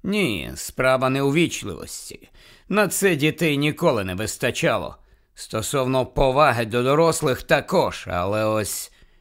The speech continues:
щодо лицемірства його не було. Раніше вони так не стихали при появі дорослих з гиденькими посмішками на обличчях.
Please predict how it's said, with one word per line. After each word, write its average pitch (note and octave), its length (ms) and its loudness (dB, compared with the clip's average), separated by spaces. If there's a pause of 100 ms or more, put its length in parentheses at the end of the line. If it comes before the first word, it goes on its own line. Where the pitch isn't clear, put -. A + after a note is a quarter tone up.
(120)
щодо A2 640 -2
лицемірства A2 1300 -2 (540)
його E3 540 4
не C#3 180 2
було. B2+ 500 2 (760)
Раніше A#2+ 720 -2 (340)
вони F3+ 320 4
так E3+ 340 2
не D#3+ 160 2
стихали C#3+ 720 2
при G2+ 480 -4 (360)
появі A#2 480 2
дорослих A#2 760 0
з G2 180 -6
гиденькими A2+ 840 -2
посмішками G2+ 840 -4
на G#2+ 180 -2
обличчях. - 800 -4